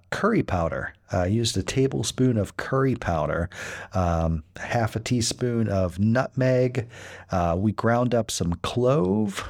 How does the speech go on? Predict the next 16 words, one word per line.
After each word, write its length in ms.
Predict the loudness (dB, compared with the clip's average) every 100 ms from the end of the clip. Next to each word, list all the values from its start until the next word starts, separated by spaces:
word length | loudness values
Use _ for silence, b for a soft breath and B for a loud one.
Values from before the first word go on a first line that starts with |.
| -4
Uh, 140 | -2 -2
probably 380 | 0 -2 2 2
ended 200 | 2 0
up 160 | 0
being 140 | 0 0
about 240 | 2 0
a 40 |
quarter 400 | -2 -2 -2 -2
teaspoon 520 | -2 -2 -2 -2 -4 -4
of 140 | -6
clove. 460 | -4 -2 0 -2 -4
You 100 | -2
know, 200 | -2 -4
the 160 | -8
cloves, 400 | -10 -2 -2 -2 -8 _ -4
when, 220 | -2 -2